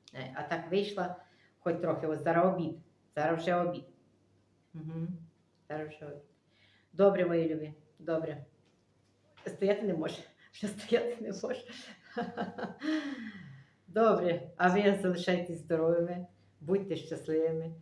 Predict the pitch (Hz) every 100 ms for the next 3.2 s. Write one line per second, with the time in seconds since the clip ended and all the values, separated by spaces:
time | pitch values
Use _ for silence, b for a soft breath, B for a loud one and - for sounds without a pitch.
0 | - - 185 208 214 208 226 226 156 135
1 | - - 143 139 139 - 143 151 170 185
2 | - - 143 139 135 135 - 151 160 180
3 | 208 202